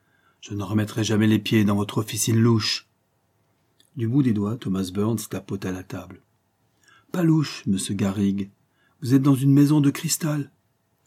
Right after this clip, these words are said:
J'excuse votre nervosité. Je la partage, dans une certaine mesure. Mais vous serez infiniment gentil de ne pas me chagriner en doutant de ma conscience. Vous me faites de la peine. Vos discours ne m'intéressent pas,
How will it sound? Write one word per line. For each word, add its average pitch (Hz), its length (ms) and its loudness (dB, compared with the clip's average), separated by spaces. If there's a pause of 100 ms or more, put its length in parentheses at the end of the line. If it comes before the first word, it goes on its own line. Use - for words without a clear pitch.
J'excuse 104 600 0
votre 92 260 -8
nervosité. 98 680 -4 (500)
Je 123 120 -4
la 107 120 -2
partage, - 580 -4 (160)
dans 98 120 -12
une 95 180 -8
certaine 101 340 -4
mesure. 98 440 -4 (840)
Mais 135 80 4
vous 143 100 4
serez 165 340 -2
infiniment 151 460 2
gentil 147 340 0
de 160 120 -2
ne 143 60 -2
pas 175 160 -6
me 156 80 -2
chagriner 151 460 4
en 175 100 4
doutant 156 280 0
de 165 80 4
ma 139 120 4
conscience. 147 640 -2 (640)
Vous 139 100 2
me 127 60 0
faites 151 160 4
de 151 80 6
la 151 120 4
peine. 151 380 2 (1900)
Vos 147 80 4
discours 170 420 4
ne 160 80 8
m'intéressent 170 480 2
pas, 175 300 -6